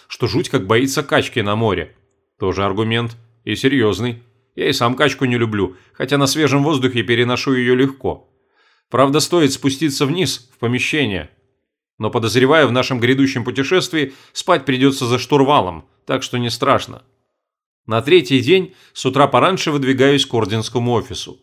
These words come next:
Туда подходят две улицы, и если встать в правильном месте, то видно обе. Знакомую барышню замечаю метров за пятьдесят. Иду ей навстречу.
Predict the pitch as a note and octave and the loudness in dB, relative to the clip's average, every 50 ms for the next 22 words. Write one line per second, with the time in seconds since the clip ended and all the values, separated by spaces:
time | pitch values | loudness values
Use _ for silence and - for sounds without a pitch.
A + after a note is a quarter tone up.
0 | _ _ _ _ _ _ _ _ _ - C#3 C#3 F3+ C#3 E3 D#3 - - E3 D#3 | _ _ _ _ _ _ _ _ _ 0 2 4 4 4 4 2 2 0 -2 -2
1 | C#3 D3+ C3+ A#2+ C3 D3+ D3+ C#3+ A#2 G2+ F2 D#2+ - - - - - _ _ _ | 0 -2 -2 0 0 2 2 2 2 0 -2 -4 -8 -12 -14 -14 -16 _ _ _
2 | _ _ - A2 A2+ A#2+ A#2+ A#2+ C#3 C#3 C3+ - - D3+ C3+ C3+ - - - C3 | _ _ -6 -2 0 0 2 2 0 -2 -2 0 2 2 2 0 0 -2 0 2
3 | C3 B2 A2+ A2+ A2 A2 A2 B2+ F3 G3 F3+ - - F3+ E3+ - D3+ C3+ B2 C3 | 4 4 4 2 0 0 -2 0 0 -2 -2 -2 -4 -4 -2 0 0 2 2 2
4 | C3 B2+ C3 C3+ C3+ - C#3 A#2 F2 D#2+ D#2 D2 - _ _ _ _ _ _ _ | 2 2 0 0 0 0 0 0 0 -2 -6 -10 -12 _ _ _ _ _ _ _
5 | _ _ _ _ - F#2+ F2+ G2 B2 C3 - E3 D#3 C#3+ C3+ C3 A#2+ B2+ E3 F3+ | _ _ _ _ -12 -10 -4 0 0 0 2 2 2 4 4 4 6 6 6 6
6 | F#3 F3+ C#3 - F#3 E3+ D3+ E3+ E3 E3 D3 - C3 A#2+ A#2+ B2 A#2+ A#2 A2 A2+ | 6 4 0 -2 -4 -4 -4 -4 -6 -6 -4 -2 0 0 0 2 0 0 -2 -2
7 | A#2 A2 G#2 G#2+ A2+ A2 B2 A2+ B2 B2+ B2 - F2+ - - _ _ _ _ _ | -2 -4 -4 -4 -4 -4 -4 -4 -4 -4 -6 -6 -10 -12 -12 _ _ _ _ _
8 | _ _ - A#2 A2 F#2+ G#2 G#2 G2+ G2+ G2+ B2 C3+ C3+ - - G#2 F#2 D#2 - | _ _ -6 -4 -4 -2 0 0 0 0 0 -2 -2 -4 -4 -4 -4 -4 -4 -6
9 | - - | -10 -20